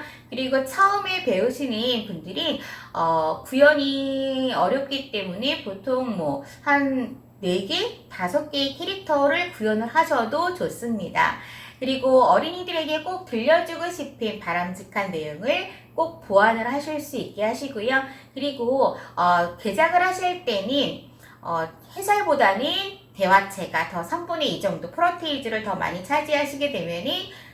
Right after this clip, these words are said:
들려주는 분도 듣는 친구도 동화가 더욱더 재밌고 유익하리라 생각됩니다. 자, 내용을 개작하는 걸 배워보겠습니다. 내용 개작이 동화 전체를 개작을 하면 안 되겠지요. 그래서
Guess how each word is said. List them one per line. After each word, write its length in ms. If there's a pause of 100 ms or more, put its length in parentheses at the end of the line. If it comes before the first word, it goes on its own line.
(120)
들려주는 880
분도 500
듣는 400
친구도 540 (200)
동화가 420
더욱더 580
재밌고 580
유익하리라 640
생각됩니다. 800 (480)
자, 280
내용을 540
개작하는 540
걸 200
배워보겠습니다. 1120 (220)
내용 340
개작이 800 (180)
동화 320
전체를 1300
개작을 420
하면 220
안 260
되겠지요. 720
그래서 520